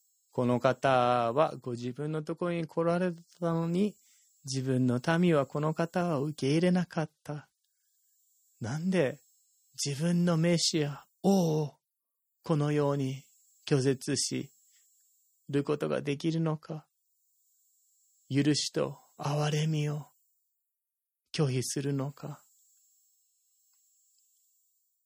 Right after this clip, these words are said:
でも、このイエスの姿勢というのはイエスの愛の偉大さ、またイエスがこれらのことを全部私たちと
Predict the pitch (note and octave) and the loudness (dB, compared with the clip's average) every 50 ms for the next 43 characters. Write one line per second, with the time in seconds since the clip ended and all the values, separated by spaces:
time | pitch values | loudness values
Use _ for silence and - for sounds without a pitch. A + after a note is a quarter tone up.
0 | _ _ _ _ _ _ _ _ _ _ _ _ _ _ _ _ - C#3 C3+ C3+ | _ _ _ _ _ _ _ _ _ _ _ _ _ _ _ _ -6 0 2 2
1 | C3 C3 C3+ C#3+ D#3 D#3 - _ _ _ _ - C#3+ C3+ B2+ B2+ B2 B2+ C3 C#3 | 2 2 2 0 0 -2 -6 _ _ _ _ -4 -2 -2 0 0 0 0 0 0
2 | C3+ - - D3 C3+ C3 C3 - - - C#3 C3+ C#3+ D3 D3 D3+ D3 D3+ D#3+ E3 | 0 0 -2 -4 -2 -2 -2 -4 -2 0 2 2 2 2 2 0 0 2 2 2
3 | E3+ F3 E3 D#3+ D3+ D3+ D#3 D#3 E3 F3 F3 - - - E3+ E3+ D#3+ C#3 C3+ D#3+ | 2 2 2 2 2 2 2 2 2 2 2 0 -2 -2 0 0 2 2 2 2
4 | F3+ F#3 F#3 F3+ E3+ E3 D#3 - - - E3 D#3+ D#3 D3+ D#3+ E3 F3 F3+ F3 F#3 | 2 2 2 0 0 0 -2 -2 -4 -4 -2 -2 0 2 2 2 4 2 0 0
5 | F3+ - - - F3 F3 - _ _ _ _ _ _ _ _ _ _ - E3 D#3 | -2 -4 -4 -6 -6 -6 -8 _ _ _ _ _ _ _ _ _ _ -4 -4 -2
6 | - E3 E3 E3 F3 F3+ F3+ F3 - F3+ E3+ D#3 - F3 F3 E3+ F3+ F#3 F#3 F3 | 0 0 0 0 2 0 0 0 2 2 2 2 4 2 2 4 4 4 4 4
7 | F3 F3 E3+ E3 D#3 - F3 E3+ - E3+ D#3+ D#3+ D#3+ D#3 - E3 D#3+ F3 F#3 F#3+ | 2 2 -2 -2 -2 -4 -6 -4 -2 -2 0 0 -2 -2 -2 0 0 2 2 4
8 | F#3 E3+ D#3+ D#3+ D#3+ D3+ - E3 E3+ E3 - - - D#3+ D#3+ - - - - D3+ | 4 4 4 4 2 2 2 2 2 2 -2 -4 -6 -6 -6 -6 -8 -8 -6 -6
9 | C#3+ D3 | -8 -8